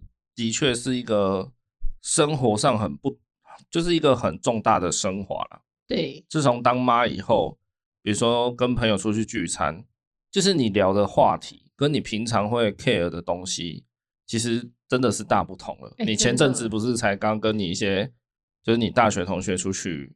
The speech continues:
Speaker 2: 对。
Speaker 1: 就是聚餐。
Speaker 2: 对。
Speaker 1: 然后只有你自己是妈妈。
Speaker 2: 对。
Speaker 1: 其他人就是都还，甚至也还没结婚的嘛。
Speaker 2: 就单身女郎啊。
Speaker 1: 对，对，对。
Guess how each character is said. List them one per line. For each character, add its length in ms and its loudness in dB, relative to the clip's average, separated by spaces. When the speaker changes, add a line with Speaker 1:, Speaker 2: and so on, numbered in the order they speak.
Speaker 2:
对。 420 -4
Speaker 1:
就 80 -2
是 80 0
聚 220 -2
餐。 320 -8
Speaker 2:
对。 340 -4
Speaker 1:
然 100 2
后 400 2
只 140 0
有 140 4
你 400 -2
自 140 -6
己 140 -8
是 100 -10
妈 220 -4
妈。 280 -6
Speaker 2:
对。 400 -4
Speaker 1:
其 160 -8
他 180 4
人 300 0
就 80 -4
是 140 0
都 100 2
还， 240 -2
甚 160 0
至 140 0
也 100 0
还 120 -2
没 120 -6
结 240 -4
婚 200 -4
的 60 -2
嘛。 40 -4
Speaker 2:
就 220 0
单 200 0
身 240 0
女 180 0
郎 180 -10
啊。 40 -20
Speaker 1:
对， 160 2
对， 120 0
对。 300 0